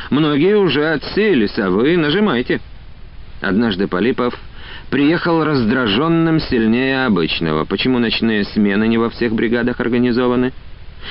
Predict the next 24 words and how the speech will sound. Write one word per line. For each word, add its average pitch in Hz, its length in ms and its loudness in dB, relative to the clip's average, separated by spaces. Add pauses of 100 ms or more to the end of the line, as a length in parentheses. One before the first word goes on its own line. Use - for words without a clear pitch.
(120)
Во 135 140 0
второй 175 340 0
сеют 123 360 0
круглосуточно, 127 920 0 (160)
а 135 140 -2
в - 60 -6
третьей 151 320 0
почему 127 400 0
ночами 135 380 0
не 143 120 2
работают? 139 560 0 (280)
Что 185 200 0
вы 110 100 2
тут? 85 200 -2 (720)
Опять 143 360 0 (160)
сырые 180 460 2
настроения? 175 840 0 (440)
Слышишь, - 440 0 (100)
Иван 190 240 2
Силантьевич? 87 480 -2 (320)
«Слышу», — 98 500 0
ответил 78 380 0
председатель 80 580 -2
колхоза. 80 560 -4